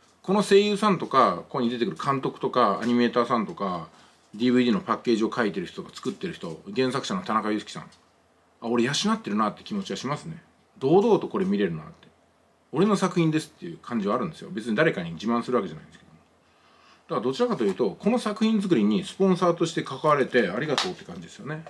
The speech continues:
で、私はまあ法人で、えー、これ、あの、応援してますから、自分の社名もね、社名が広がったところで何の影響もないんですけども、エンドテロップにドカーンと出してくれたりとかしてね、やっぱ気持ちいいですよ、それは。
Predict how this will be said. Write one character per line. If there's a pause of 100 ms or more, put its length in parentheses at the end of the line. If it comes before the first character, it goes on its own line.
(560)
で、
私
は
ま
あ
法
人
で、
え
ー、
こ
れ、 (680)
あ
の、 (320)
応
援
し
て
ま
す
か
ら、 (720)
自
分
の
社
名
も
ね、
社
名
が
広
が
っ
た
と
こ
ろ
で
何
の
影
響
も
な
い
ん
で
す
け
ど
も、
エ
ン
ド
テ
ロ
ッ
プ
に
ド
カ
ー
ン
と
出
し
て
く
れ
た
り
と
か
し
て
ね、
や
っ
ぱ
気
持
ち
い
い
で
す
よ、
そ
れ
は。